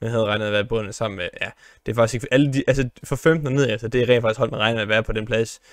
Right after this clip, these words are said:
Øh, der er faktisk ikke, fordi der sker det store. Southampton er gode. Øhm, Leicester er gode. Det er faktisk, det er faktisk en meget normal, hvad hedder det, tabel der. Det eneste, der faktisk er en lille bitte smule mærkeligt tabel, det er, at Arsenal ligger fire, øh, hvilket er lidt urealistisk, men,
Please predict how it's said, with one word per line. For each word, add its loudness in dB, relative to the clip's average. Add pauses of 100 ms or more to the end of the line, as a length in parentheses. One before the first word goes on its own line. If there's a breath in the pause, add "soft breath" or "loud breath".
(300 soft breath)
Øh, -2
der 0
er 2
faktisk 0
ikke, -2
fordi -2
der -4
sker -2
det -2
store. -2
Southampton 2
er -2
gode. 0 (480 soft breath)
Øhm, -2 (240)
Leicester 2
er 0
gode. -4 (160)
Det -20
er -20
faktisk, 0 (200)
det -10
er -10
faktisk 2
en -2
meget 4
normal, 0
hvad -6
hedder -6
det, -4
tabel 0
der. -4
Det 2
eneste, 2
der 4
faktisk 2
er -2
en -2
lille 0
bitte -4
smule -8
mærkeligt -2
tabel, -6
det 2
er, 2
at -8 (240 soft breath)
Arsenal 2
ligger 0
fire, -4 (360 soft breath)
øh, -4
hvilket -4
er -6
lidt -4
urealistisk, -6
men, -8